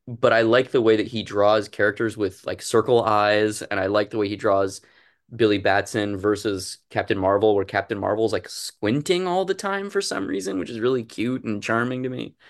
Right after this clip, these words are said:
Um, 'cause, like, you know, the, the idea of Captain Marvel is it's a wish fulfillment thing being sold to kids of, like, "Look, you can be an adult, and being a, an adult is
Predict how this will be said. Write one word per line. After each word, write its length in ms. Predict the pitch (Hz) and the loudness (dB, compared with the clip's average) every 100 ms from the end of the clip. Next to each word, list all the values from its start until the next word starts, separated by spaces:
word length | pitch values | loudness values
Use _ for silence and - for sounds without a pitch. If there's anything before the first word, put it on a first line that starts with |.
| - - - - | -20 -20 -20 -8
Um, 480 | - 98 95 92 98 - _ _ _ - | -2 0 0 -2 -6 -12 _ _ _ 2
'cause, 140 | 143 | 4
like, 180 | 135 123 | 4 2
you 140 | 131 | 0
know, 120 | 120 | 0
the, 160 | 101 101 | 2 0
the 200 | 95 110 | 2 2
idea 340 | 104 110 107 | 2 2 2
of 220 | 101 98 - _ _ | 0 -6 -18 _ _
Captain 220 | - 101 107 | -4 -2 0
Marvel 400 | 101 113 113 107 | 2 4 4 2
is 100 | 98 | 0
it's 120 | 107 | -2
a 40 | |
wish 220 | 104 127 | 0 -2
fulfillment 460 | - 107 101 98 98 _ - | -4 -10 -8 -10 -12 _ -2
thing 200 | 104 101 | 0 0
being 140 | 101 | -2
sold 200 | 98 107 | 0 -2
to 40 | 107 | 0
kids 280 | - 120 | -2 0
of, 100 | 113 | 0
like, 160 | 104 98 | 0 0
"Look, 200 | 180 - | -2 -2
you 120 | 131 | -6
can 140 | 127 120 | -6 -4
be 120 | 123 | -2
an 80 | 117 | -2
adult, 320 | 113 151 117 | 2 2 2
and 160 | 98 101 | 0 -4
being 220 | 117 110 | -2 -2
a, 120 | 104 - _ _ _ - | -6 -12 _ _ _ -6
an 100 | 113 | 0
adult 460 | 110 110 95 107 131 | 0 4 4 4 0
is 380 | 107 98 - | -4 -4 -12